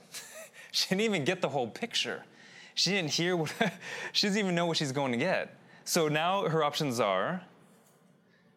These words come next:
she comes back with more questions, or she thinks, "I didn't give her all the information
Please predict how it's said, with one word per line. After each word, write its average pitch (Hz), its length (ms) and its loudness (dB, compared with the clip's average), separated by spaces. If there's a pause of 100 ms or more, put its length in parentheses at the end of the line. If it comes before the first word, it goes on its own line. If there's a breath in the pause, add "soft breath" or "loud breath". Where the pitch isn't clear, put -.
(180)
she 135 340 2
comes 165 240 0
back 180 220 0
with 156 100 0
more 135 200 0
questions, 107 880 -4 (840 soft breath)
or 156 140 2
she 147 160 2
thinks, 165 460 -2 (120)
"I 135 100 0
didn't 165 200 0
give 147 180 0
her 135 100 0
all 127 160 2
the 131 80 -2
information 110 800 -2